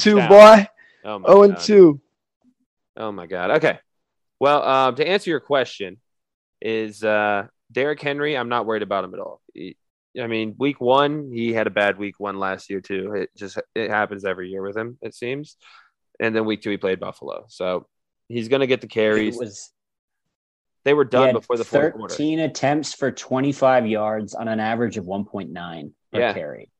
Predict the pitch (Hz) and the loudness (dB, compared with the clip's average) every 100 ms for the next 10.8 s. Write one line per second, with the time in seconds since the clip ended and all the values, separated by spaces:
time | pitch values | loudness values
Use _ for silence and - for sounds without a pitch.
0 | _ 101 117 110 98 107 123 120 - 127 | _ -8 -4 -2 -4 -2 0 -2 -2 -6
1 | 117 113 104 92 92 - 110 101 90 _ | -4 -6 -8 -18 -18 -12 -10 -10 -12 _
2 | 123 123 123 156 131 - 127 123 120 - | -2 0 0 0 0 4 4 4 0 -6
3 | 123 151 175 - 151 - 139 131 117 113 | -4 -2 -2 0 -2 0 -2 -2 -4 -8
4 | - 123 123 135 123 117 120 117 104 107 | -10 -4 -2 -2 -2 -4 -6 -6 -8 -8
5 | 117 - 107 101 - 110 - 110 110 98 | -8 -6 -10 -10 -8 -10 -4 -2 -4 -6
6 | 98 101 104 98 95 98 95 104 95 87 | -8 -6 -6 -10 -10 -8 -8 -6 -8 -8
7 | 90 92 104 - 107 104 98 - 156 160 | -12 -16 -14 -8 -6 -6 -8 -6 -2 -2
8 | 117 117 110 113 107 98 101 113 170 117 | 0 -2 -2 -6 -8 -8 -8 -4 -2 0
9 | 104 110 120 101 82 92 101 98 107 107 | -2 -2 -4 -8 -8 -10 -10 -8 -8 -8
10 | 120 117 101 127 135 117 104 98 | -8 -8 -4 -2 -2 -2 -4 -8